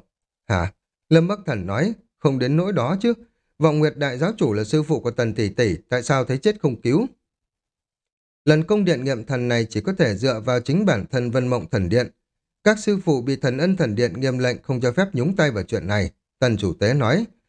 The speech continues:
"Nếu như Triều Huy Thần Điện gia nhập vào, thì chờ đợi nó chính là một trận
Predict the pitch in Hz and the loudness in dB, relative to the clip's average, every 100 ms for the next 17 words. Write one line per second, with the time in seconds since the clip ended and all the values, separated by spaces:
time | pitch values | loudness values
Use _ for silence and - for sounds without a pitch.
0 | _ _ 170 214 214 202 156 143 196 202 | _ _ 2 4 0 0 0 2 0 -2
1 | 131 101 110 - 120 117 101 - 104 90 | -4 -2 -4 -2 -2 0 -2 -2 -2 -2
2 | - _ - 156 160 143 135 117 117 156 | -4 _ 0 2 2 0 -2 -4 -4 0
3 | 165 214 151 95 - 131 | 0 2 0 -2 -2 -4